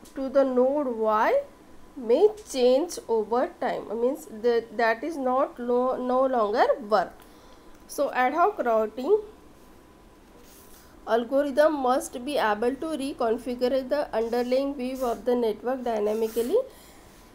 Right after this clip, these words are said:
So in addition, some segments of the network may be become unreachable. Two nodes that were in contact previously now may lose contact, because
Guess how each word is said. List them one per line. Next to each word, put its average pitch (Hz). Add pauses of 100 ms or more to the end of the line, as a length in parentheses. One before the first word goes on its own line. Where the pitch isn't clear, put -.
(540)
So 320
in 320
addition, 285
some 381
segments 269
of 247
the 269
network 262
may 240
be 269
become 247
unreachable. 254 (560)
Two 392
nodes 294
that 247
were 269 (100)
in 285
contact 240
previously 240
now 277
may 277
lose 285
contact, 254
because 254